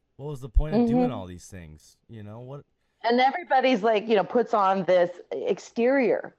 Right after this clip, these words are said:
Speaker 2: that they're all
Speaker 1: Mm-hmm.
Speaker 2: happy as all get out, right? Like, I, you guys know the tons of people you know in your life that are putting on this image that they're, like, happy as all get out. They have the
Speaker 1: <clears throat>
Speaker 2: best marriage and relationship possible.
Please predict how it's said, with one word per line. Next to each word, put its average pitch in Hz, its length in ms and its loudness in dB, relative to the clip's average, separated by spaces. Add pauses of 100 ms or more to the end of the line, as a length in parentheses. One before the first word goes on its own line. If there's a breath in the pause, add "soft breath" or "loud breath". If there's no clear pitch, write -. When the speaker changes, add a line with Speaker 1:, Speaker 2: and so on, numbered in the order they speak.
(120)
Speaker 2:
that 190 200 2
they're 196 140 4
all 202 180 4
Speaker 1:
Mm-hmm. 190 120 -6
Speaker 2:
happy 196 320 0
as 190 80 2
all 185 260 2
get 190 160 4
out, - 340 -2
right? 175 360 2
Like, 190 240 0
I, 240 180 -4 (140)
you 277 440 -2
guys 170 300 2
know 139 320 0 (260 loud breath)
the 175 140 -10 (240)
tons 247 360 2
of - 180 0
people 180 260 -2
you 170 180 -4
know 170 200 2
in 170 100 -2
your 180 140 -2
life - 220 -2 (360 soft breath)
that 180 160 0
are 160 80 4
putting 240 360 2
on 233 200 2
this 233 220 2
image 160 420 0
that 170 200 -4
they're, 165 180 4
like, 131 200 2
happy 226 460 -4
as 233 160 4
all 220 220 4
get 185 240 4
out. 165 360 4
They 180 100 4
have 151 100 2
the 147 60 -2
Speaker 1:
<clears throat> - 120 -12
Speaker 2:
best 220 300 2
marriage 202 580 -2
and 180 100 -6
relationship 175 640 0
possible. 170 480 0